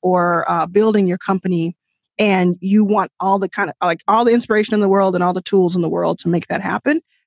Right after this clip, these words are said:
this is gonna be perfect for you. Outside of that, any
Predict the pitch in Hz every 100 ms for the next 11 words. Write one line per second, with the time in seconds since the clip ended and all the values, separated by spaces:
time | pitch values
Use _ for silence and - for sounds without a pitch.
0 | - 226 - 202 196 185 185 - - -
1 | 196 185 - - - - - _ _ _
2 | _ - 226 - 233 247 262 220 196 190
3 | _ _ _ _ _ _ _ - 277 262